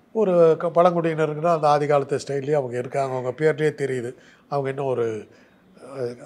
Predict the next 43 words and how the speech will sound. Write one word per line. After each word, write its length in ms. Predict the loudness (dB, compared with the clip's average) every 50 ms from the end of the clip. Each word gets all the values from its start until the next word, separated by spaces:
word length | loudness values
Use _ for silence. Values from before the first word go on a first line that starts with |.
| -20 -10
கீழே, 360 | -2 0 2 4 4 4 4 2
கீழே 220 | 2 4 4 4
இருக்கவங்களுடைய 520 | 4 2 0 -4 -6 -6 -6 -6 -6 -6 -2
நாகரிகத்தோட 600 | 0 2 2 2 2 0 -4 -6 -6 -4 -2 0
அவங்க 220 | 0 0 0 -2
இன்னும் 200 | -8 -8 -4 -2
வரல. 340 | 0 0 0 0 -2 -4 -4 -6 _ _ _ _ _ _ _ _ _ -16
இன்னும் 300 | -14 -10 -4 -2 0 4
பார்த்தாக்கா 240 | 6 6 6 8 8
அவங்க 220 | 6 6 4 2
ஜனாதிபதி 880 | -2 -2 -2 0 0 0 0 -2 0 2 2 2 2 2 0 0 -2 -2
முதல், 280 | -2 -4 -6 -6 -6
முதல் 280 | -8 -6 -4 -4 -2 0
தடவை 340 | 0 0 0 0 0 -2 -4
பார்த்திருப்பாங்க. 380 | -4 -6 -8 -8 -6 -8 -8 -10 -12 -20 _ _ -4 0
ட்ரெயின் 200 | 0 2 4 4
எல்லாம் 240 | 6 8 8 8
கூட 140 | 8 8 8
அவங்க 220 | 8 6 6 2 2
முதல் 160 | 2 4 4
தடவை 200 | 4 2 2 2
பார்த்தாங்களோ 460 | 2 2 2 0 0 0 0 0 0
என்னமோங்கிறது, 360 | 0 -2 -4 -2 -4 -6 -8 -14 -18 -20 -18 _
அதெல்லாம் 340 | -6 -2 0 2 4 4 4
கூட 180 | 4 4 4 6
இருக்குது, 300 | 4 4 0 -2 -6 -6
அந்த 140 | -4 -4 -4
கேள்விகள்லாம் 500 | -4 -4 -4 -4 -2 0 2 2 2 2
இருக்குது. 300 | 0 -4 -8 -8 -10 -10 -14 -20 -20 _ _ _ _ _ _ _ 4
தமிழ்நாடுன்னு 600 | 6 6 6 6 8 10 10 10 10 8 4 4 6
ஒரு 180 | 6 6 6
பகுதி 340 | 8 8 6 6 6 4 4
இருக்கிறத 280 | 2 2 2 0 2 4
அவர் 140 | 4 4
தெரிஞ்சுக்கிறதுக்கு 540 | 4 2 -2 -2 -2 -2 -4 -4 -4 -4 -2
வருவாங்க. 400 | -2 -2 2 2 2 2 2 0
இந்த 120 | -4 -4 0
மக்கள் 280 | -2 -2 -2 -2 -4
யாருங்கிறத 440 | -2 0 0 0 0 -2 -4 -6 -6
அவங்க 220 | -6 -8 -8 -8 -8
தெரிஞ்சுக்கிறதுக்கு 540 | -10 -10 -10 -10 -12 -12 -10 -10 -10 -6 -4
வாய்ப்பா 280 | -4 -4 -2 -2 -4 -4
இருக்கும். 300 | -4 -4 -10 -12 -12